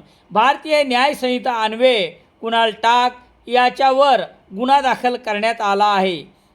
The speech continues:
या घटनेचा तपास उपविभागीय पोलीस अधिकारी दिलीप टिप्परसे हे करत असून पोलीस निरीक्षक दीपक बोरसे,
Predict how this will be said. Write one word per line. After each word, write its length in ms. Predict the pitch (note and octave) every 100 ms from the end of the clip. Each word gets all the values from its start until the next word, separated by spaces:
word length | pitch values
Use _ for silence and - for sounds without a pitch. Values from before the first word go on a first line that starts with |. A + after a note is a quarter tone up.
| -
या 240 | A#3 D4
घटनेचा 600 | C4+ B3+ B3+ B3 A#3 B3+ A#3+
तपास 500 | A3 G#3+ A#3+ A#3+ A3+ - _ _
उपविभागीय 760 | B3 C4 D#4+ D#4 C4+ C#4 C4+ C#4+
पोलीस 380 | D4 B3+ A#3+ A3
अधिकारी 720 | A3 G#3+ A3+ G#3+ A#3+ G#3 D3 _ _ -
दिलीप 400 | G3 C4+ D4+ -
टिप्परसे 680 | B3+ - A#3 A3 B3 B3 B3 - _ -
हे 180 | C4 D4+
करत 340 | C4 A#3 A#3+
असून 480 | G#3+ G#3 C4 A3 D#3+ - _ _ _
पोलीस 380 | C#4 C#4+ D4+ - -
निरीक्षक 480 | B3 B3 B3+ B3+ B3 - _ _
दीपक 440 | F#3+ B3+ D4 D#4+ B3+
बोरसे, 540 | B3 A3 B3 B3 B3